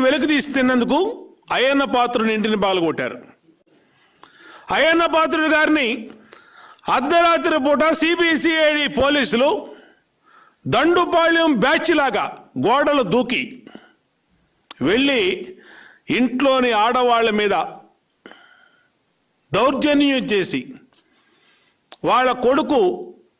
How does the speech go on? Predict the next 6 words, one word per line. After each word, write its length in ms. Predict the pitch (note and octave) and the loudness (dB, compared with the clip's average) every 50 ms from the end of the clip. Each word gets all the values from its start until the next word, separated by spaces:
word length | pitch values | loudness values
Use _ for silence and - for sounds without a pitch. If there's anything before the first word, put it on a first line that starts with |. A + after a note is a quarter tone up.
| _ - | _ -8
రాజేష్ని 600 | - D#3+ F#3+ C4+ A#3 C#4 C#4 C4+ A3 - A3+ A#3 - - | -4 -4 -2 -2 0 0 0 0 0 -2 -2 -4 -4 -2
కొట్టి 320 | G#3+ A#3 A3 A3+ A#3+ C4 G3+ C#3+ - - - - - - _ _ _ _ _ - - - - - - _ _ _ _ _ _ - | -2 -2 -2 -2 -2 -2 -2 -4 -6 -8 -12 -20 -20 -20 _ _ _ _ _ -20 -20 -20 -20 -20 -20 _ _ _ _ _ _ -6
అర్ధరాత్రి 640 | D3+ E3+ F3 F3+ G#3+ A#3+ A#3+ A#3 A3+ A3 A3 G#3+ G3 F3 | -6 -6 -4 -2 -2 -2 0 0 -2 -2 -2 -4 -4 -2
పూట 120 | G3 G3+ F#3 F3+ | -4 -4 -2 -2
అరెస్ట్ 240 | F3 F3 F3 - - | -2 -2 -4 -4 -4
చేశారు. 320 | D3+ B2+ - B2+ A2 - | -4 -4 -4 -6 -8 -8